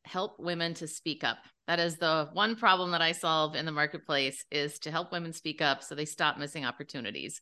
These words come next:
And I got into it because that's my story. For too long, I held back from sharing my ideas, even though I was in a leadership role in the corporate world and had a really wonderful job traveling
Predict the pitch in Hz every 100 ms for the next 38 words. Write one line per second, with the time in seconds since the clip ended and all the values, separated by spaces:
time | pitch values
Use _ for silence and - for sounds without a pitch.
0 | _ - 175 180 214 320 294 214 196 190
1 | 185 185 185 180 - - 190 - 185 214
2 | 202 - 147 90 90 165 _ - 175 165
3 | - 208 185 170 165 160 - 180 196 190
4 | 156 143 143 131 - - _ - _ 180
5 | 156 151 175 165 156 147 143 147 147 202
6 | 185 170 160 156 151 147 151 143 147 143
7 | 143 - - 190 208 175 165 165 160 -
8 | 147 147 165 160 156 - 156 - - 151
9 | 151 170 202 208 - - 160 165 160 175
10 | 165 156 196 208 165 165 165 170 160 151
11 | 156 165 - 165 156 156